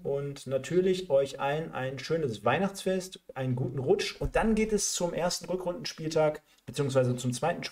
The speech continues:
Rückrundenspieltag demnächst hier wieder im Januar los. Wie gesagt, alles neu, alles bunt, alles toll. Und ich sage, ich bin raus und die letzten Worte gehören natürlich wie immer unserem Gast, dem Philipp.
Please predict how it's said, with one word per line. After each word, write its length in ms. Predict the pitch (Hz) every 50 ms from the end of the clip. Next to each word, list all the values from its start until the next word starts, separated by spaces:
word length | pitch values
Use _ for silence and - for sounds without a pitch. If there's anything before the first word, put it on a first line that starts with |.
| - _ -
Rückrundenspieltag 880 | 143 147 - 120 110 110 - - 143 143 143 143 139 131 131 - -
demnächst 420 | - 127 127 131 139 135 - - -
hier 300 | - 139 139 139 123 120
wieder 180 | 120 131 123
im 100 | 120 120
Januar 420 | 120 131 135 143 139 131 127 120 120
los. 460 | 120 143 185 233 247 - - - - - - - - - - _ _
Wie 140 | 160 175
gesagt, 420 | - 175 156 170 170 175 175 - -
alles 300 | - 143 151 151 - -
neu, 240 | 143 147 151 151 127
alles 220 | 127 127 127 123
bunt, 280 | - 135 147 170 175 -
alles 220 | 127 123 120 -
toll. 340 | - 170 190 214 233 233 - - _ _ _ _ _ _ _ _ _ _ _ _ _ _ _ _
Und 520 | 147 147 147 147 147 143 - - - _ _ _
ich 160 | - 143 127
sage, 280 | - 156 147 147 147 151
ich 160 | - 139 127
bin 140 | 143 131 123
raus 340 | 123 151 - - - - -
und 200 | - 165 151 147
die 80 | 147 135
letzten 400 | 147 185 190 - - - 165 143
Worte 420 | 147 151 151 147 151 151 147 147 139 120
gehören 320 | 123 123 123 123 127 131
natürlich 420 | 127 123 123 - 127 123 123 - -
wie 80 | 127
immer 360 | 123 131 165 185 190 196 190 -
unserem 260 | 156 147 143 139 127
Gast, 380 | 131 147 151 - - - _
dem 100 | 131 123
Philipp. 460 | 120 - 175 180 196 196 190 196 -